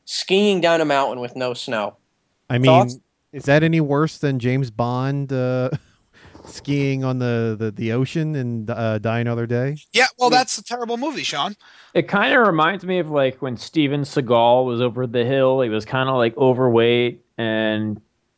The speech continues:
Speaker 4: a little slow. And then they, like, that's when he made, like, a whole bunch of movies.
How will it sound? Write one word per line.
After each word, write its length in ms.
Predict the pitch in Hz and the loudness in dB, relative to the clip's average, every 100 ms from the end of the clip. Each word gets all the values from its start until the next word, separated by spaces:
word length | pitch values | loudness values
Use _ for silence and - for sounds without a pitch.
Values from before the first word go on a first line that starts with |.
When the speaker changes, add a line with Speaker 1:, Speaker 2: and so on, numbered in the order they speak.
| _ 120 | _ 0
Speaker 4:
a 20 | |
little 160 | 127 123 | 0 0
slow. 800 | - 127 120 117 117 117 107 110 _ _ _ _ _ _ _ _ - | -4 0 2 4 4 2 -2 -12 _ _ _ _ _ _ _ _ -6
And 140 | 123 | -2
then 100 | 127 | -2
they, 240 | 127 127 139 | -2 -2 -4
like, 220 | 123 - | -6 -4
that's 260 | - 123 | -4 -2
when 120 | 151 139 | -2 0
he 80 | |
made, 200 | 127 123 | 0 0
like, 160 | 123 113 | 0 0
a 80 | 104 | -2
whole 120 | 117 | 0
bunch 260 | 123 117 127 | -2 -2 -4
of 60 | |
movies. 480 | 120 120 127 127 - | -6 -4 -4 -4 -8